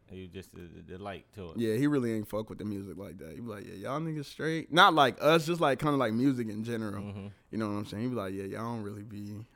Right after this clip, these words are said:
Speaker 2: niggas don't be talking about nothing."
Speaker 1: Yeah, I mean, that's how, you know, a lot of the, the conscious, well, I, I don't really know how to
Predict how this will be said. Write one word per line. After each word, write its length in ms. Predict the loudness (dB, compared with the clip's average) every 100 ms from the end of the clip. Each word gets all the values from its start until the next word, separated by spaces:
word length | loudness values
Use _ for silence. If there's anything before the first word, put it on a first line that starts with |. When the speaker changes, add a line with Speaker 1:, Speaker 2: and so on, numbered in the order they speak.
| -14
Speaker 2:
niggas 180 | -10 -8
don't 160 | -6 -8
be 60 |
talking 300 | -8 -8 -8
about 240 | -8 -8 -8
nothing." 320 | -10 -10 -12 -12 -12
Speaker 1:
Yeah, 180 | -10
I 40 | -10
mean, 220 | -10 -12
that's 160 | -12 -10
how, 220 | -10 -8
you 180 | -10 -12
know, 180 | -10 -10
a 20 |
lot 240 | -8 -8 -10
of 40 |
the, 100 | -14 -20 -20 -20 -18
the 80 | -14
conscious, 560 | -12 -12 -12 -16 -16
well, 380 | -14 -10 -10 -12 -18 _ _ _ _ _ _ -20
I, 320 | -20 _ -10
I 20 |
don't 160 | -8 -6
really 220 | -6 -8
know 160 | -8 -8
how 140 | -8
to 180 | -8